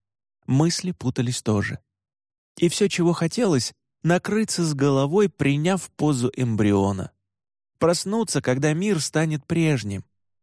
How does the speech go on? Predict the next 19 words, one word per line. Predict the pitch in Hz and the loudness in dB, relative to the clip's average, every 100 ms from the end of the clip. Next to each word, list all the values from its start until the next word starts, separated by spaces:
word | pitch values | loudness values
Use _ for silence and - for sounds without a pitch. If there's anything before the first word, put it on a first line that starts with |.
| _ _ - | _ _ -2
Таким — | 143 - 196 156 104 _ _ _ - | -2 0 2 2 -2 _ _ _ -4
каким | 165 165 185 | -2 0 0
он | 170 | 2
запомнился | 139 151 190 196 175 147 - | 2 2 2 0 0 0 0
мне | 127 139 156 | 0 0 2
до | 131 | 0
всего | 123 - 143 165 | 0 0 0 0
плохого, | 127 123 - 170 185 156 | 0 -2 0 0 2 2
что | 139 - 117 | -2 -2 -2
стало | - - 139 123 | -2 0 0 0
с | 110 | -4
нашей | 110 117 110 110 | -2 -2 -2 -4
семьей. | - 107 110 104 95 85 _ _ _ _ _ _ _ _ _ _ - | -4 -4 -2 0 -2 -4 _ _ _ _ _ _ _ _ _ _ 0
И | 131 | 2
в | 139 | 2
одно | 135 165 | 2 0
такое | 151 143 151 151 | 0 0 2 2
утро | 170 214 127 107 | 2 0 -2 0
мама, | 113 151 196 127 101 | 0 0 0 -2 -4